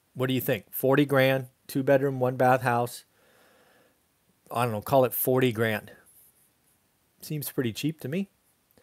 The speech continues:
Uh, what else we got? The city I'm referring to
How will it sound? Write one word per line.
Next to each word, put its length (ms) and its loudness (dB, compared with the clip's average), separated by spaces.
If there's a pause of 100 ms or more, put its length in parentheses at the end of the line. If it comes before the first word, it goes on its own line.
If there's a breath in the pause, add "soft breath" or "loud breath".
(540 soft breath)
Uh, 220 -4
what 160 0
else 160 -6
we 80 -12
got? 200 -12 (160)
The 80 -2
city 400 2
I'm 140 4
referring 540 2
to 540 0